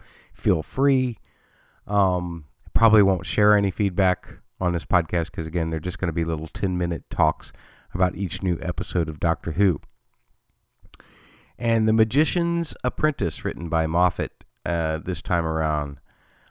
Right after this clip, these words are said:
I thought was an excellent episode. On a ten scale, I would definitely give it an eight point eight, leaning more towards the nine side. I loved the reintroduction of all of the characters.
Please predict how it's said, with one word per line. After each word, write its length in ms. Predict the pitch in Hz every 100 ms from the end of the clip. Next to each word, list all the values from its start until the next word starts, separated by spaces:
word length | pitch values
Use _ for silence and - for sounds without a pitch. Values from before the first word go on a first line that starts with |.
| _
I 240 | - 101 123
thought 440 | - 78 73 78 _
was 240 | 85 85 80
an 140 | 80 - -
excellent 540 | 123 - - 87 80
episode. 720 | - 104 - - 76 64 58 -
On 180 | 78
a 80 | 73
ten 280 | - 98 113
scale, 420 | - 98 87 82
I 140 | - 82
would 240 | 76 73
definitely 480 | 110 - 95 - 80
give 220 | - 76
it 100 | 76
an 160 | 71 - -
eight 240 | 95 -
point 280 | - 76 - -
eight, 380 | 104 - - - - _ -
leaning 840 | 98 90 87 98 104 95 87 80 _ _ -
more 320 | 101 90 87
towards 400 | 90 90 85 -
the 80 | 85
nine 320 | 85 85 85
side. 540 | - 85 82 80 76 - -
I 100 | 85
loved 520 | 78 85 87 92 87 _ - -
the 100 | 76
reintroduction 880 | 85 95 90 87 80 87 - - 85
of 120 | 80
all 180 | 82 80
of 120 | 73
the 80 | 80
characters. 720 | 101 98 90 90 85 78